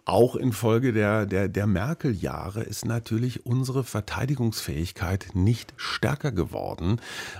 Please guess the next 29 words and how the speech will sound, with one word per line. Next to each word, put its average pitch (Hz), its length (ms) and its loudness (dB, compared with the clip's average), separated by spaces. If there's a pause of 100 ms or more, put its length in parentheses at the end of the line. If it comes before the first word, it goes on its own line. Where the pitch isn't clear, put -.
Und 135 280 6
dann 143 120 6
noch 135 120 2
die 101 140 0
Abhängigkeit 101 580 0
mit 95 160 0
Russland 110 320 2
ist - 80 -4
ja 107 80 0
eine 101 140 2
ganz 120 500 -2
komische 120 320 0
Verknüpfung. 107 680 -2
Plus 160 440 6
die 107 160 0
wirtschaftliche 92 520 -2
Abhängigkeit 90 640 -4
mit 85 160 -6
China. 120 280 0
Das - 120 -8
muss 95 160 -6
man 90 120 -2
ja - 80 -6
alles 98 180 -2
mal 95 100 -2
so 95 80 -2
ein 85 60 -2
bisschen 90 240 -6
zusammendenken. 90 720 0